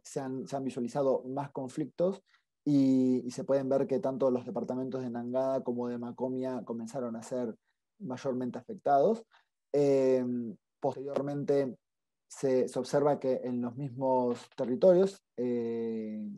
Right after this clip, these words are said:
es, usando el caso de, de Mudimbe, que, que también se suma, a no solamente una mayor expansión territorial, sino una mayor intensidad de los conflictos, Y ni, es casi ni hablar del caso de dos mil veinte, donde se puede ver que la cantidad de incidentes vinculados al conflicto,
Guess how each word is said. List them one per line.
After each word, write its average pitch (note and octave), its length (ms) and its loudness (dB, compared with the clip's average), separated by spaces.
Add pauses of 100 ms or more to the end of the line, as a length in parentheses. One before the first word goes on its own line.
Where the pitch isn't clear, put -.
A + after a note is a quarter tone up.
(220)
es, A#2+ 260 -12
usando B2+ 580 0
el A2 140 -2
caso B2+ 260 -4
de, A#2+ 220 0
de A2+ 100 -4
Mudimbe, C3+ 460 -2
que, A#2 240 -4
que A2+ 100 -8
también B2 240 -6
se C3 140 -8
suma, D#3 420 0 (460)
a C#3+ 560 2
no C#3+ 100 -6
solamente D3 420 -2
una C#3+ 160 0
mayor D3+ 280 2
expansión D3+ 560 -2
territorial, D3+ 440 6
sino D3+ 180 -6
una C3+ 100 0
mayor B2+ 280 -2
intensidad C#3 520 0
de C3+ 60 6
los C3+ 120 -4
conflictos, E3 640 -2 (460)
Y E3+ 380 8
ni, C#3+ 720 -4 (120)
es - 240 -14
casi C3+ 380 -4
ni C3 120 -6
hablar C#3 200 0
del D3+ 100 4
caso C#3 220 0
de C3 60 4
dos C3 140 2
mil D3 160 -2
veinte, D3 320 2
donde C3+ 300 6
se C3 120 -8
puede C3+ 240 2
ver C#3 180 2
que C3+ 120 0
la B2 360 -2
cantidad C3 340 2
de D#3 60 6
incidentes C#3 840 0
vinculados B2+ 540 0
al C3+ 120 -6
conflicto, D3 640 0